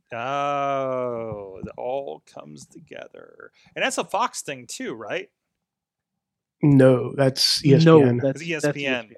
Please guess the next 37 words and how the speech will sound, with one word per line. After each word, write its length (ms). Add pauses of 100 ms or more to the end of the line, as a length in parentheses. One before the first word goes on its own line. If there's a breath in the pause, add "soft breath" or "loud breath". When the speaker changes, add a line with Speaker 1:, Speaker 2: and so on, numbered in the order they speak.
Speaker 2:
That's 280
the, 260
the 160
complete 480
opposite 460
of 120
their 120
Fox. 640
Speaker 1:
<laughs> 40 (180)
Yes, 460
I 60
guess 240
so. 340 (460 loud breath)
Um, 560 (480)
so 560
that 100
was 120
a 40
nice 300
surprise, 760
and, 460
uh, 540 (120)
and, 300 (220)
and 340 (1080 loud breath)
man, 240
Austin 440
Theory 400
is 160
just 240
collecting 400
all 180
the 60
legends 340
at 80
this 160
point, 260
isn't 240